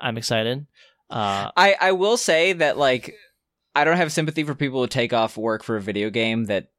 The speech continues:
Speaker 2: like, I, th-, okay, no, I, I do have sympathy in that they really said this was the deadline, but, like, that's... Out of all the things to, like, really be truly upset about, like, oh, it's a, like, I'm playing a video game on my day off. Like, I understand why you're upset,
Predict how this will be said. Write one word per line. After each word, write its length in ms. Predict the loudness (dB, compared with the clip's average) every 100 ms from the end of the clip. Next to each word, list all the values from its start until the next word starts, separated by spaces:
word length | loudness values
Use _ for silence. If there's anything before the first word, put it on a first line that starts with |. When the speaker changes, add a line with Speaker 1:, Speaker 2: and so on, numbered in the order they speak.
| _
Speaker 2:
like, 220 | -8 -6 -2
I, 160 | -2 -2 -10 -20 -6
th-, 120 | 2 2
okay, 280 | 4 0 2
no, 100 | 2
I, 260 | 2 0 0
I 80 | -2
do 220 | 0 0
have 160 | 2 0
sympathy 400 | -4 -2 0 2
in 80 |
that 140 | 2 2
they 240 | 2 0 -4
really 440 | 0 2 4 2
said 300 | 2 0 0
this 160 | -2 0
was 160 | 0
the 100 | 0
deadline, 540 | 0 0 2 0 0 -2
but, 140 | -2
like, 200 | -2 -2 -6 -14 -2
that's... 240 | -2 -2 -10 -8 0
Out 120 | 2
of 100 | 2
all 320 | 2 2 2
the 140 | 2 -2
things 540 | 0 0 0 -2 -2
to, 100 | 0
like, 160 | 0 0
really 300 | -2 -2 0
be 140 | -2
truly 320 | -2 -2 0
upset 240 | 0 0 0
about, 280 | 2 0 0
like, 200 | -2 -2
oh, 420 | 0 0 -2 -6 _ _ _ _ _ _ _ _ -8
it's 160 | -4 -2
a, 160 | -4 -4 -2
like, 180 | 0
I'm 140 | 0 0
playing 260 | 0 0
a 60 | 0
video 180 | -2 0
game 140 | 0
on 20 |
my 80 | -2
day 200 | 0 2
off. 200 | 2 0
Like, 120 | 0
I 160 | 2 2
understand 440 | 2 0 0 0
why 160 | 2 2
you're 100 | 2
upset, 380 | 0 0 -2